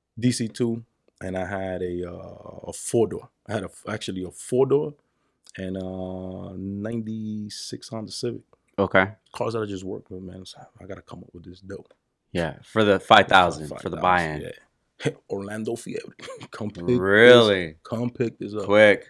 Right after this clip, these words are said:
Speaker 1: Yeah, sold a whole bunch of stuff. Came up with my dough, and it was worth it. You know, jumped in it, and wow, now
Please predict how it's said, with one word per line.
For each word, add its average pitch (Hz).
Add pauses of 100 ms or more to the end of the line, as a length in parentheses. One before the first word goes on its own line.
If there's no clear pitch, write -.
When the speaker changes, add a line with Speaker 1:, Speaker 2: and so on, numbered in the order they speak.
Speaker 1:
Yeah, 92
sold 110
a 98
whole 104
bunch 98
of 101
stuff. - (800)
Came 98
up 92
with 95
my 95
dough, 92 (240)
and 87 (1300)
it 87
was 85
worth 110
it. - (320)
You 95
know, 85
jumped 104
in 107
it, 101
and 85
wow, 87
now 92